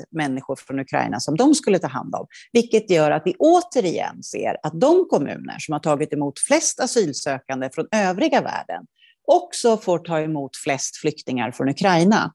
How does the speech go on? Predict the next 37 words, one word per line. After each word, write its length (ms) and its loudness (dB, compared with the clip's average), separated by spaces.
Och 140 4
vi 200 8
vill 200 2
hjälpa 320 0
ukrainarna. 640 -6
Politiken 580 -2
vill 200 -6
det. 140 -6
Norbergarna 880 0
vill 200 -18
det. 120 -12
De 160 0
har 100 -2
Facebookgrupper. 1000 -2
De 180 -2
samlar 380 -2
in 140 -2
grejer. 680 -4
De 320 -4
umgås, 640 0
pratar 260 -8
svenska. 960 -4
De 120 0
är 240 -6
helt 380 0
fantastiska. 1040 -6
Men 140 4
det 60 2
är 120 0
återigen 760 2
så 380 -6
att 120 -2
de 140 2
här 180 2
kommunerna 500 2
som 140 -6
har 100 -8